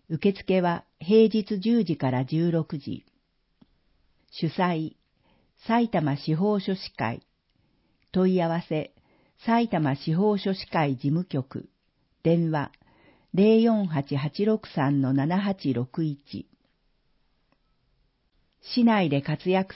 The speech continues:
する児童生徒を紹介します。広報四季の頑張る四季っ子コーナーでは、様々な分野で活躍する小中学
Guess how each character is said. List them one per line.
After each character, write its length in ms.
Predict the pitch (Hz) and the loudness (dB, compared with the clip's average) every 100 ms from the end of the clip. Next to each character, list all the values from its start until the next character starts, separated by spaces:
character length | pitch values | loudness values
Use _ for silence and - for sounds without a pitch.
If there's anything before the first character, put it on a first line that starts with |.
| - | -10
す 80 | 160 | -6
る 240 | 160 175 _ _ - | -6 -8 _ _ -6
児 220 | 160 233 | 2 4
童 320 | 196 160 139 | 4 4 0
生 300 | - 220 214 | -2 0 0
徒 160 | 196 127 | 0 -2
を 100 | 123 | -4
紹 260 | - 143 147 | -4 -6 -4
介 260 | 143 143 | -4 -4
し 160 | 147 - | -8 -4
ま 200 | 131 135 | -4 -4
す。 40 | - _ _ _ _ _ _ _ _ _ _ _ _ _ - | -10 _ _ _ _ _ _ _ _ _ _ _ _ _ 0
広 260 | 240 247 202 | 2 2 0
報 180 | 165 | -2
四 180 | 160 - | -2 -4
季 120 | - | -4
の 180 | 180 131 - | 0 -2 -4
頑 240 | 156 185 | -2 0
張 140 | 208 226 | 2 0
る 120 | 180 | -2
四 140 | - | -6
季 100 | - 190 | -6 -8
っ 140 | - | -4
子 140 | 208 | -6
コ 200 | 202 208 | -2 -2
ー 40 | 202 | 0
ナ 240 | 170 135 | 0 -2
ー 20 | |
で 160 | 135 127 | -2 -4
は、 220 | 120 120 - _ _ _ _ - | -6 -10 -14 _ _ _ _ 0
様 240 | 175 214 | 4 4
々 240 | 214 180 | 4 2
な 120 | 156 135 | 2 0
分 240 | 170 190 | 2 0
野 140 | 165 | 0
で 80 | 139 | -2
活 300 | 131 143 - | -2 -4 -2
躍 240 | 165 170 - | -2 -2 -6
す 80 | - | -6
る 180 | 151 147 _ _ _ - | -6 -6 _ _ _ -10
小 280 | - 214 | 0 2
中 220 | 226 226 226 | 2 0 0
学 240 | 233 233 | 0 -2